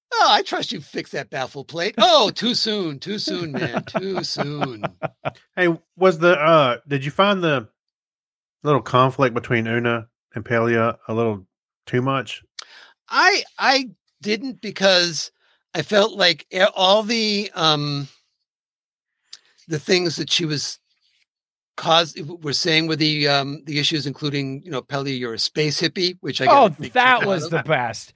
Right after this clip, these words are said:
Speaker 3: Yeah, that's where I was
Speaker 2: I've
Speaker 3: kinda
Speaker 2: been
Speaker 3: leaning into
Speaker 2: called
Speaker 3: that,
Speaker 2: a
Speaker 3: but
Speaker 2: lot
Speaker 3: yeah.
Speaker 2: of things in my long lifetime, but space hippie is a new one. <laughs>
Speaker 1: Um,
Speaker 3: Right.
Speaker 1: but it, it was, uh, to me, it was to demonstrate that she's going to give every excuse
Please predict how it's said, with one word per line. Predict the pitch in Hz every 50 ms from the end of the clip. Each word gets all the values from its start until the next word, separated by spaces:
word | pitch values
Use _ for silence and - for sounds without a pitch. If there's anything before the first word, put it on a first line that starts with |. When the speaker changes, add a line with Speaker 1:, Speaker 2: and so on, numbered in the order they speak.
| _
Speaker 3:
Yeah, | 156 151 143 127
that's | 120 147 160 156 -
where | 165 151
I | 139 131
was | -
Speaker 2:
I've | -
Speaker 3:
kinda | 131 131 127
Speaker 2:
been | 123
Speaker 3:
leaning | 127 123 120 -
into | - -
Speaker 2:
called | - 320 330 320
Speaker 3:
that, | - 214 208 208
Speaker 2:
a |
Speaker 3:
but | 208 220 - 480
Speaker 2:
lot | 453 -
Speaker 3:
yeah. | 381 330
Speaker 2:
of | 277 285 -
things | - 339 311 302 277 220 214
in | 240 233 220 214
my | 208 208 196 196 185 - _ _ _
long | 143 151 160 170 - - 196 180 175
lifetime, | 165 170 185 180 175 165 - 180 160 165 165 160 - _ _ _
but | 156 165 156 -
space | - - - - _ _ _ - - 453 - - -
hippie | 233 226 202 - 208 202 196
is | 185 156
a | 185 165 151
new | 147 147 170 202 277 392 440 339
one. | 202 175 - - - -
<laughs> | 233 202 - _ - - _ _ - 269 - _ 254 - _ _ 240
Speaker 1:
Um, | 190 180 180 180 180 156
Speaker 3:
Right. | 139 123 120 117 110
Speaker 1:
but | 107 104 101 - _ _ _ _ -
it, | 214 208 202 202 - _ _ _ _ _ _ _ _ _
it | - 202 196 190 _ _ _ _ _ _
was, | _ 202 190 180 185 254 262 247 - - - -
uh, | - 160 143 - -
to | -
me, | 180 208 262
it | 262
was | 220 170 143
to | - 160
demonstrate | 143 165 165 165 165 156 - - 170 165 156 147 -
that | 160 156 151 151 _ _ _ _ _ _ _ _ _ _ _ _
she's | - - - 214 214 208 214 202
going | - 226 208 190
to | 170
give | 151 165 151 - _ _
every | 175 170 180 175 185 208 202
excuse | 190 - - - - 202 180 180 185 175 165 - - - - -